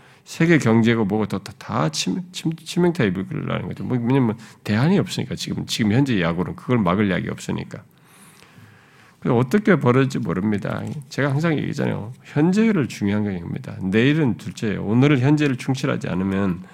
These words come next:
다음 없는 겁니다. 그러니까 이런 기회 그때그때마다에 하나님 앞에 이렇게 회중적으로 모여서 하는 이 독특한 이, 그리고 특별한 은혜, 이 기회잖아요.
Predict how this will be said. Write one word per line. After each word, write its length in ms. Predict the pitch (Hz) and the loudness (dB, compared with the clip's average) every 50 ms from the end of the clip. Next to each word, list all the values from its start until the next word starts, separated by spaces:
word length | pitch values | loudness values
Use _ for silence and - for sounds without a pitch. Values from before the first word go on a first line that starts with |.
| - - - - - - _ _ _ _ _ | -20 -20 -20 -20 -20 -20 _ _ _ _ _
다음 340 | - - - 71 85 107 117 | -20 -14 -10 -6 -6 -4 -4
없는 360 | 107 85 73 80 90 98 110 | -6 -6 -6 -4 -4 -6 -6
겁니다. 680 | 117 113 104 90 85 80 - - 92 92 95 98 98 - _ _ _ _ | -6 -6 -6 -8 -8 -8 -10 -10 -12 -12 -14 -16 -18 -20 _ _ _ _
그러니까 240 | - - - - - | -14 -12 -10 -8 -8
이런 320 | 98 92 95 98 95 92 | -8 -6 -4 -4 -6 -6
기회 440 | - - - 104 98 98 101 95 92 92 - | -8 -10 -6 -4 -2 -2 -2 -2 -4 -6 -10
그때그때마다에 1120 | - - - - 104 95 92 - - 101 87 85 - - 90 85 85 87 95 98 92 95 92 - - - - - - - - - - - - _ _ | -14 -10 -6 -4 -4 -4 -4 -4 -6 -4 -4 -4 -4 -4 -6 -4 -4 -4 -4 -6 -6 -8 -12 -18 -20 -20 -20 -20 -20 -20 -20 -20 -20 -20 -20 _ _
하나님 360 | - - - 98 101 101 95 | -8 -6 -4 -2 -2 -2 -4
앞에 220 | - - - - - | -6 -8 -8 -8 -8
이렇게 220 | 90 90 92 92 | -8 -6 -6 -8
회중적으로 680 | 92 92 101 117 117 113 117 117 113 110 107 98 95 95 | -8 -6 -6 -4 -4 -2 -2 -2 -2 -2 -4 -6 -6 -6
모여서 460 | - 80 82 85 - - - - 87 | -6 -6 -6 -4 -6 -8 -8 -8 -8
하는 240 | 85 85 85 78 - | -6 -6 -4 -4 -6
이 180 | 95 98 101 - - _ - | -6 -8 -8 -10 -14 _ -16
독특한 880 | - - - - - - _ - - 123 123 123 107 95 95 107 107 - _ _ _ _ _ _ - _ | -16 -16 -16 -18 -20 -18 _ -6 -4 -4 -4 -4 -6 -6 -10 -12 -14 -18 _ _ _ _ _ _ -16 _
이, 360 | - - - - 131 131 131 135 135 - _ _ _ _ _ _ _ _ _ _ _ _ - | -10 -8 -8 -8 -10 -10 -12 -14 -16 -20 _ _ _ _ _ _ _ _ _ _ _ _ -14
그리고 200 | - - - - | -10 -10 -10 -10
특별한 720 | - - - _ - 123 120 127 113 101 92 - - - - - _ _ - _ _ _ _ _ _ _ _ _ _ - | -10 -12 -8 _ -2 -2 0 0 -2 -2 -4 -6 -8 -10 -14 -20 _ _ -20 _ _ _ _ _ _ _ _ _ _ -6
은혜, 320 | 98 92 98 117 - - - - - - | -4 -2 -2 -2 -4 -6 -8 -12 -12 -10
이 140 | - 87 80 - | -10 -8 -8 -10
기회잖아요. 880 | - - 110 104 113 123 131 - 87 78 78 76 - 143 135 92 82 | -8 -6 -4 -2 -2 -2 -2 -4 -4 -4 -4 -4 -4 -4 -4 -6 -10